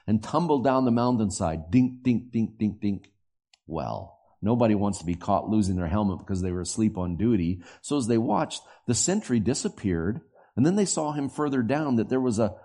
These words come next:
a secret stairway that nobody could discern from below,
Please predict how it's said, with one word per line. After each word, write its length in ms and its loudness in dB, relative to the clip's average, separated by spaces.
a 80 -2
secret 400 -2
stairway 640 0
that 160 -4
nobody 420 0
could 220 -6
discern 520 -2
from 220 0
below, 540 0